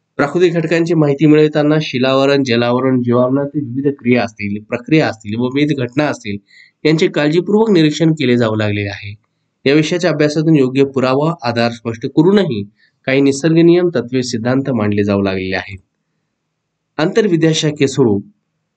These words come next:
या विषयामध्ये पदार्थ विज्ञान, रसायनशास्त्र, जीवशास्त्र, सागर विज्ञान, पर्यावरणशास्त्र, संख्याशास्त्र,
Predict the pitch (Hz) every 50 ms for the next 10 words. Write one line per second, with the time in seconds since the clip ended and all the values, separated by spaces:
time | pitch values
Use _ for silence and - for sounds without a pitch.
0 | _ _ _ _ _ _ _ _ _ _ _ _ _ _ _ _ 156 160 190 190
1 | 190 196 185 - - - 156 147 143 - 165 160 160 165 160 170 170 170 - 135
2 | 123 147 151 151 147 160 147 147 143 143 151 147 147 151 151 147 123 117 110 113
3 | 131 131 135 139 135 139 135 127 131 139 139 135 135 135 131 123 120 113 113 123
4 | 120 - 127 120 117 120 120 127 127 127 123 - 113 104 101 104 120 117 117 120
5 | 113 113 123 123 123 123 120 113 107 113 113 113 117 120 120 120 117 110 107 -
6 | 117 113 120 120 120 120 113 107 104 104 110 117 113 113 - - 110 107 110 -
7 | 113 113 113